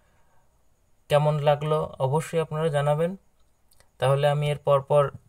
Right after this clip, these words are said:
যেটা বলেছি এক হাজারটি প্রশ্ন আলোচনা করব, প্রাচীন, মধ্য এবং আধুনিক যুগ, এক হাজারেরও বেশি হয়ে যাবে। পরপর আমি এভাবে ক্লাস দিতেই থাকব।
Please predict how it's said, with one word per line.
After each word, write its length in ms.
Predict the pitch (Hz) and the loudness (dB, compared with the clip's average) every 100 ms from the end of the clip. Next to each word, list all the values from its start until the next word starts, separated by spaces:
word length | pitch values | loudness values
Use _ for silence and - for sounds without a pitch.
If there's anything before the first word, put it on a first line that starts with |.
| - | -12
যেটা 240 | 139 143 | -4 0
বলেছি 440 | 139 139 147 147 151 | 0 0 -2 -2 0
এক 160 | 135 | 0
হাজারটি 340 | 151 147 147 156 | 0 -2 -4 -6
প্রশ্ন 500 | 143 131 143 143 147 _ _ _ _ _ _ _ _ | -6 -6 -4 -4 -6 _ _ _ _ _ _ _ _
আলোচনা 420 | - 139 143 156 | 0 0 0 0
করব, 440 | 151 160 156 170 175 _ - _ _ _ - | 2 0 2 0 -2 _ -20 _ _ _ -4
প্রাচীন, 600 | 139 135 151 147 156 165 _ _ _ _ _ 131 | -2 -2 -4 -6 -6 -10 _ _ _ _ _ -4
মধ্য 500 | 139 127 151 156 - _ | -2 -2 -2 -4 -6 _
এবং 280 | 127 139 - | -6 -6 -2
আধুনিক 400 | 135 135 151 147 | -2 0 0 -4
যুগ, 220 | 135 165 165 _ _ _ _ _ _ - | -4 -8 -8 _ _ _ _ _ _ -2
এক 140 | 131 | -2
হাজারেরও 360 | 160 151 160 165 | 0 -2 0 -2
বেশি 300 | 143 135 170 | -2 -4 -2
হয়ে 220 | 156 139 | -2 0
যাবে। 220 | 135 135 | 0 -2
পরপর 440 | 143 143 139 143 139 | 0 2 2 2 2
আমি 260 | 139 139 | 0 -2
এভাবে 280 | 139 139 143 | -2 -2 -4
ক্লাস 300 | - 131 135 | -4 -2 -2
দিতেই 300 | 131 135 147 | -4 -6 -4
থাকব। 400 | 151 143 151 185 | -2 -2 -2 -4